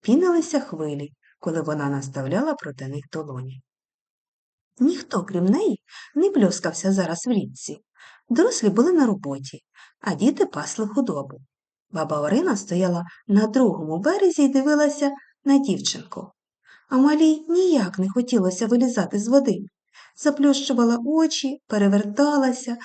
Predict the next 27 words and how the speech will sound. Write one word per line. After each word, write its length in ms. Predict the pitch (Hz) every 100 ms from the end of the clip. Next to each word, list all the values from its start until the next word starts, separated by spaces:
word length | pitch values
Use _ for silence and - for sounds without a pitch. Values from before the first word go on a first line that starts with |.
| - -
дозволяючи 760 | 202 202 196 190 175 175 -
воді 360 | 196 233 320 330
робити 460 | 294 262 277 277
з 40 | 240
нею 260 | 240 233
що 320 | 233 - - 392
завгодно. 680 | 214 190 - 131 131 - - _ _ _ - - -
А 100 | 247
потім 340 | 233 381 381 480
в 40 | 392
неї 220 | 349 370
шуміло 500 | - 359 311 339 330
у 120 | 277
вухах 540 | 214 226 359 262 202
і 40 | 220
вся 260 | - 262
шкіра 540 | 240 - - 165 269 302
посиніла. 680 | - 175 160 147 139 139 139 _ _ - - _ 370
Вона 300 | 440 339 214
накинула 400 | 240 220 202 170
на 140 | 170
плечі 360 | 170 160 - 196
сукенку 600 | - 277 403 466 440 339
і 160 | 403
скорцюбилася 920 | 453 - 277 - 269 262 269 240 247 233
на 140 | 233
камені, 540 | 240 190 160 151 151